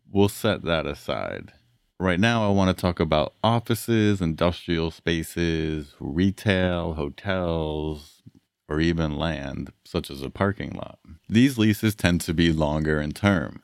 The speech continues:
typically five to ten years. Now, the obvious question is, wouldn't inflation be riskier over five or ten years? And so when you have commercial real estate, how do you protect for inflation?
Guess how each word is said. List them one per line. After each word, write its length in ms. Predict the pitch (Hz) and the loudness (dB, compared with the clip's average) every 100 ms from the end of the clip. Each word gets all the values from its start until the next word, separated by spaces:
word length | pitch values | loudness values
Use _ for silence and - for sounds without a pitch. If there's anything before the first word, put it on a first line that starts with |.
| _ | _
typically 520 | - 80 - - 87 | -4 -2 -2 0 0
five 440 | 87 - 71 69 71 | 0 -2 -4 -4 -6
to 120 | - | -8
ten 320 | 71 80 78 | -6 -4 -2
years. 640 | 80 110 147 65 - - - _ _ _ _ _ _ _ _ | -2 0 0 -2 -6 -14 -20 _ _ _ _ _ _ _ _
Now, 280 | 87 85 82 | -2 0 2
the 140 | 82 | 4
obvious 500 | 85 85 85 85 82 | 4 4 2 0 0
question 640 | - - 180 170 - 107 104 | -6 -4 -2 -2 -4 0 2
is, 500 | 98 92 90 85 78 - _ - | 2 2 0 -2 -6 -18 _ -10
wouldn't 380 | 90 95 104 90 | 0 4 4 4
inflation 720 | 92 85 78 78 - 98 92 | 2 0 0 -4 -2 2 4
be 140 | 87 | 4
riskier 760 | 76 73 76 - 95 98 107 107 | 4 2 -2 -2 0 2 2 2
over 320 | 101 104 110 | 2 4 2
five 640 | 107 92 98 104 110 113 104 | 2 -2 0 0 2 2 0
or 140 | 82 | 0
ten 300 | 87 104 101 | 0 0 2
years? 640 | 98 101 117 135 143 - _ _ _ _ _ _ _ _ - | 2 2 0 -2 -8 -18 _ _ _ _ _ _ _ _ -6
And 260 | 92 92 | -2 0
so 440 | 90 104 95 92 - | 0 2 4 4 0
when 240 | - 90 | 0 0
you 200 | 90 92 | 4 2
have 420 | 87 120 156 156 127 | 2 0 -2 -4 -4
commercial 420 | 113 110 110 107 | -2 0 0 0
real 220 | 117 135 | 2 2
estate, 560 | 135 - 123 117 110 - | 0 0 -2 0 -2 -6
how 320 | - 98 104 | -2 2 4
do 100 | 101 | 4
you 220 | 95 92 | 4 4
protect 540 | - 80 - 113 92 | 0 -4 -2 -4 -4
for 340 | - - 76 73 | -8 -4 -2 -2
inflation? 760 | 71 - 92 104 - - - | -6 -2 0 0 -4 -14 -14